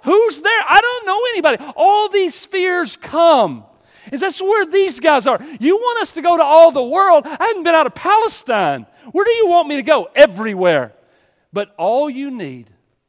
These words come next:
is the third person of the Godhead to accompany you. And you have everything you need to build the church and to sustain her. You will not have to look outside of him.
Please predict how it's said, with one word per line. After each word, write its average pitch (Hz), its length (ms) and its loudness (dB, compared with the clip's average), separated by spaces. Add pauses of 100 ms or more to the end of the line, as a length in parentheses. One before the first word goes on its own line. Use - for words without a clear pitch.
(380)
is 123 140 -20
the 127 80 -20
third 156 300 -12
person 151 340 -14
of 135 60 -16
the 147 80 -18
Godhead 123 580 -12 (720)
to 139 100 -14
accompany 123 420 -18
you. 120 380 -20 (420)
And 127 140 -16
you 131 80 -14
have 131 160 -12
everything 170 420 -12
you 185 140 -10
need 123 320 -16 (540)
to 139 100 -20
build 131 240 -10
the 131 80 -18
church - 680 -14 (420)
and 123 140 -16
to 117 60 -20
sustain 135 580 -20
her. 113 220 -16 (260)
You 269 300 0
will 349 340 0
not 311 420 2
have 302 320 -2
to 262 120 -4
look 302 360 -2
outside 277 640 0
of 202 140 -4
him. 233 520 0